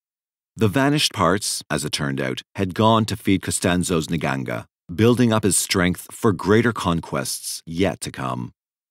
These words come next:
By July nineteen eighty-seven, he already had his next targets in mind. Sara Maria Aldrete Villarreal was born on September sixth, nineteen sixty-four,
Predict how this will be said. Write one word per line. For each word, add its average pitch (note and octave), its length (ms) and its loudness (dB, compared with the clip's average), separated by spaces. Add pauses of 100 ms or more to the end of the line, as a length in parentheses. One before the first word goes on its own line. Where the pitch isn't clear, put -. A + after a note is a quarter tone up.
(180)
By D#2+ 140 -2
July E2+ 420 2
nineteen E2+ 360 0
eighty-seven, D2+ 640 0 (160)
he A#2 140 0
already G2+ 480 2
had E2 180 -4
his F2+ 160 0
next G#2+ 320 0
targets D#2+ 500 -2
in C#2+ 200 -8
mind. C2 480 -6 (880)
Sara C#3 420 2
Maria G2 560 4
Aldrete F#2+ 560 2
Villarreal D#2 880 2 (100)
was F#2 200 2
born G#2+ 380 2
on E2+ 160 -2
September A#2+ 400 -2
sixth, - 480 -4
nineteen G#2+ 380 0
sixty-four, D2 720 -4